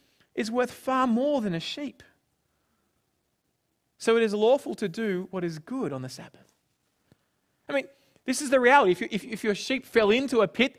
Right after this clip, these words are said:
you, you're free to get it out. You wanna save your sheep because the laws that they'd set up, they, they mattered 'cause they care about their possessions and they care about the sheep. And Jesus looks at them and says, "How much more important is this human being than the sheep?"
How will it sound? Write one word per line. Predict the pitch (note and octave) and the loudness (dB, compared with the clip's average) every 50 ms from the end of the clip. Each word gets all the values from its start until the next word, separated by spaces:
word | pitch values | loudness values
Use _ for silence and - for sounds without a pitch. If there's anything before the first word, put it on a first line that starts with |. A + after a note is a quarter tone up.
| - - - | -18 -12 -8
you, | - A#3+ A#3+ | -6 -6 -4
you're | - C4+ B3+ | -2 -4 -4
free | - - - D4 E4 | -2 0 0 2 2
to | D4 | 4
get | A3 G#3+ A3 G3+ | 4 4 6 6
it | G3+ | 6
out. | C4 D4 A3 | 6 6 6
You | G3 A#3 | 4 2
wanna | C#4 C4 A3+ | 0 0 0
save | - - - A#3+ A3+ B3 C#4 A#3+ G3+ | -2 -2 0 2 4 4 2 2 -2
your | A3 G#3+ | -4 -6
sheep | - - C#4+ C#4 - | -4 -4 -4 -4 -4
because | - G#3+ G#3+ A3 G3 | -6 -6 -6 -6 -6
the | G3+ A3 G#3+ G#3 | -4 -4 -2 0
laws | G3 F#3+ G3 G#3+ A#3 B3 A#3 | 2 4 4 6 6 4 4
that | G3+ G#3+ - | 2 0 -2
they'd | G3+ F#3+ E3+ | -2 -2 -2
set | - - - A3 G3+ | -4 -4 -2 0 2
up, | B3 B3+ G3+ - | 2 2 2 2
they, | - G3+ F#3+ - - - - - - | 0 -2 -2 -2 -6 -18 -20 -6 -2
they | - G#3+ F#3+ | 0 0 2
mattered | F#3 A#3 C#4 C#4 F#3 D#3+ | 4 6 6 6 4 2
'cause | - E3+ | -2 -2
they | F3+ F3 | -2 -2
care | E3 - - D#3+ D#3 E3+ | -2 -2 -2 0 2 2
about | D#3 F3 F3 F3 | 4 2 2 2
their | F3+ F#3 | 0 -2
possessions | F#3 - G3+ F3 A3 G#4+ - - E3 C3 A2+ B2 | -4 -4 -2 0 0 -2 -2 -4 -8 -10 -8 -6
and | E3+ E3+ E3+ | -6 -4 -4
they | F#3 G3+ | -4 -6
care | - - - G#3 A3 | -2 0 2 2 4
about | G#3 G3 G3 F#3+ | 4 2 2 0
the | - F#3+ | -2 -4
sheep. | - - - D#4 F4 B3+ - - - - - - - | -6 -6 -2 -2 -2 -2 -4 -8 -20 -20 -20 -18 -14
And | A3 G#3+ G3 | -12 -12 -10
Jesus | - A#3+ B3+ A#3+ A#3+ A3+ G3+ | -10 -8 -8 -6 -6 -8 -8
looks | G3 G#3 C4 D4+ - - | -8 -8 -10 -10 -10 -14
at | - | -14
them | - - F#3+ F3+ | -12 -10 -10 -10
and | F3+ | -10
says, | - - - - - A3+ F#3+ - - - _ _ _ _ _ _ _ _ _ _ _ _ _ _ _ _ _ _ _ | -12 -14 -16 -12 -10 -10 -10 -10 -12 -20 _ _ _ _ _ _ _ _ _ _ _ _ _ _ _ _ _ _ _
"How | _ - - C#4+ | _ -16 -16 -14
much | C#4+ C4+ B3 - - | -14 -14 -14 -14 -14
more | G#3 F#3+ F#3+ F#3+ | -14 -12 -10 -10
important | F#3 F3 E3 - F#3 E3+ - D3 D3+ D3+ - _ _ _ _ _ _ | -10 -10 -10 -8 -6 -6 -6 -8 -10 -14 -16 _ _ _ _ _ _
is | F#3 F#3 E3 | -10 -8 -8
this | F#3+ F3+ F3 | -8 -8 -10
human | - - - F#3+ F#3 F#3+ F3 | -10 -14 -14 -12 -12 -12 -12
being | C#3+ C#3 B2+ A2 G#2 G2+ G#2 _ _ _ _ _ _ _ _ _ _ _ _ _ _ _ _ _ _ | -12 -14 -14 -16 -18 -20 _ _ _ _ _ _ _ _ _ _ _ _ _ _ _ _ _ _ _
than | - F3 E3 D#3 | -8 -8 -6 -6
the | D#3 | -8
sheep?" | D3+ - - D3 A#2+ - - | -10 -10 -10 -10 -12 -12 -14